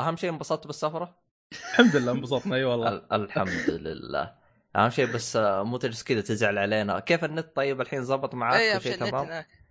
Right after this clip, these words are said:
Speaker 1: ها؟
Speaker 2: لا، ط-، طالما إني قاعد بالرياض الأمور طيبة إن شاء الله. النت
Speaker 3: راح.
Speaker 2: والشاشة
Speaker 1: الحمد.
Speaker 2: وهذا، كل
Speaker 3: جاب
Speaker 2: شيء
Speaker 3: صندوق،
Speaker 2: طيب.
Speaker 3: حط النت حق أمريكا فيه.
Speaker 1: <laughs>
Speaker 3: جاب
Speaker 1: رحت
Speaker 3: راسه،
Speaker 1: ت-، يعني، رحت أنت للطيارة لأمريكا تهاوش معاهم، تقول زبطونا سيرفرات شيء؟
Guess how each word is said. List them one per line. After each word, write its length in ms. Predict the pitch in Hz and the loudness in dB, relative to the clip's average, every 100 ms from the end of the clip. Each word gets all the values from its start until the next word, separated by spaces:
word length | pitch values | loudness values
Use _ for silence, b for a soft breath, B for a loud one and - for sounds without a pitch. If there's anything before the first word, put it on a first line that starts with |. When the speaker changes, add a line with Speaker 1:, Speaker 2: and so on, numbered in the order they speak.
| _ - | _ 0
Speaker 1:
ها؟ 200 | 104 127 | 4 6
Speaker 2:
لا، 320 | 196 202 190 | 6 6 4
ط-، 260 | 185 202 - | 0 -4 0
طالما 240 | 202 190 | 0 0
إني 180 | 185 175 | -2 -2
قاعد 200 | 160 151 | -2 -2
بالرياض 280 | 160 175 147 | -4 -4 -2
الأمور 240 | 151 147 | -4 -4
طيبة 260 | 139 135 123 | -4 -4 -4
إن 60 | |
شاء 160 | 113 117 | -6 -8
الله. 100 | 113 | -6
النت 320 | 123 135 - | -6 -6 -4
Speaker 3:
راح. 80 | - | -2
Speaker 2:
والشاشة 420 | 156 131 117 120 | 0 0 -2 -4
Speaker 1:
الحمد. 200 | 110 92 | -4 -4
Speaker 2:
وهذا، 160 | 107 110 | -4 0
كل 20 | 185 | 2
Speaker 3:
جاب 100 | 196 | 2
Speaker 2:
شيء 80 | - | 0
Speaker 3:
صندوق، 220 | - 190 | -4 -2
Speaker 2:
طيب. 100 | 180 | -2
Speaker 3:
حط 100 | 160 | -4
النت 180 | 170 - | -6 -6
حق 100 | 156 | -6
أمريكا 360 | 151 160 - | -6 -6 -8
فيه. 160 | 131 135 _ _ 240 | -14 -20 _ _ -2
Speaker 1:
<laughs> 1200 | 233 349 330 - _ _ 285 - _ - - - | 2 2 0 -8 _ _ -10 -10 _ -10 -10 -4
Speaker 3:
جاب 180 | 151 135 | 0 2
Speaker 1:
رحت 220 | 131 - | 2 2
Speaker 3:
راسه، 200 | 127 123 | 0 0
Speaker 1:
ت-، 80 | - - 87 | 0 -4 0
يعني، 200 | 113 135 | 2 4
رحت 260 | 156 - 170 | 4 2 -4
أنت 200 | 160 143 | 0 0
للطيارة 640 | 139 139 147 156 143 131 | 0 2 4 4 2 0
لأمريكا 460 | 131 135 160 151 131 | 0 -2 -4 -4 -6
تهاوش 400 | - 139 135 135 | -2 0 0 0
معاهم، 280 | 127 147 123 | 0 0 -2
تقول 180 | 123 | -4
زبطونا 400 | 120 113 131 135 | -6 -2 -2 -2
سيرفرات 540 | 127 120 117 120 127 - | 0 -2 0 0 0 -2
شيء؟ 340 | 123 147 - | -6 -6 -10